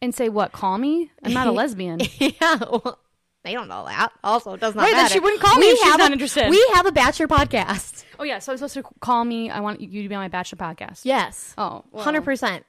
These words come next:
Speaker 1: I should
Speaker 2: Tell her
Speaker 1: have
Speaker 2: we're Minnesota folk. Like, <laughs> we
Speaker 1: We
Speaker 2: need help.
Speaker 1: <laughs> We don't have a huge following. We're hoping that you would help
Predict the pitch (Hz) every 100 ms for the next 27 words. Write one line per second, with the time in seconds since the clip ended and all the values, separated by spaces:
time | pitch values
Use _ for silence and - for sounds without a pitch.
0 | - 196 - 294 254 214 220 220 247 262
1 | 269 247 - 190 233 - - _ _ _
2 | _ 240 208 196 - - 277 - - -
3 | - 269 254 277 277 214 175 247 247 330
4 | 233 269 277 294 247 214 226 - 180 180
5 | 180 196 254 285 285 262 208 214 175